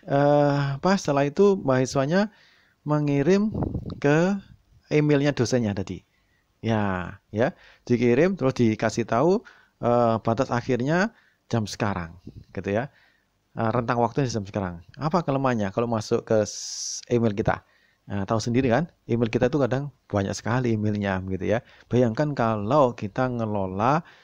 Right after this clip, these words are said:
eh, apa, kelasnya itu ada lima kelas, satu kelas isinya lima puluh, itu dua ratus lima puluh.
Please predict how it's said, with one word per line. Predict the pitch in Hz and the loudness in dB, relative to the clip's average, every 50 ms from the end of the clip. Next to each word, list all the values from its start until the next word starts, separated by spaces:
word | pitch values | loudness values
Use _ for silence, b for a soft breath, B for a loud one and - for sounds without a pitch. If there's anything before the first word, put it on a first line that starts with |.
| B B B B _ - | B B B B _ -6
eh, | 104 104 104 104 101 101 101 98 98 95 | -4 -2 -2 -2 -2 -2 -2 -4 -4 -6
apa, | - - 120 139 156 - | -6 -6 -6 -6 -6 -4
kelasnya | - 117 104 104 - - - - 117 127 131 131 127 | -4 -2 -2 -2 -4 -6 -6 -6 -4 -4 -4 -4 -6
itu | 113 - 131 | -4 -2 -2
ada | 113 101 101 98 | -2 -2 -2 -4
lima | 104 101 104 95 | -4 -4 -4 -6
kelas, | - - 85 85 98 117 135 - | -6 -6 -6 -4 -2 -2 -2 -4
satu | 104 92 - 95 - | -6 -8 -8 -8 -6
kelas | - 101 107 104 101 | -4 -4 -4 -4 -6
isinya | 92 - 101 101 101 | -8 -8 -8 -6 -6
lima | 98 95 95 90 - | -4 -6 -6 -8 -8
puluh, | _ - 95 117 147 B B B B | _ -4 0 0 0 B B B B
itu | - 113 123 139 | -6 -4 -2 -2
dua | 120 110 101 98 | -2 -2 -2 0
ratus | 98 104 - - 101 | -2 -2 -4 -4 -6
lima | 101 95 - | -8 -8 -4
puluh. | - 147 147 131 107 90 | -2 -2 0 0 0 -2